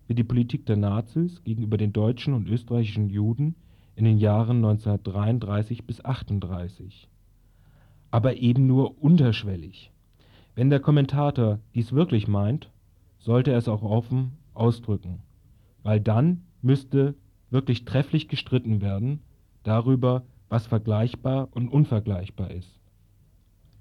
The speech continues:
Drittens. Unverständlich bleibt uns auch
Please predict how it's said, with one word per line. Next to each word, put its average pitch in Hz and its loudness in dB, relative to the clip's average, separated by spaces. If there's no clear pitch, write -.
Drittens. 107 -2
Unverständlich 113 0
bleibt 110 2
uns 110 0
auch 110 0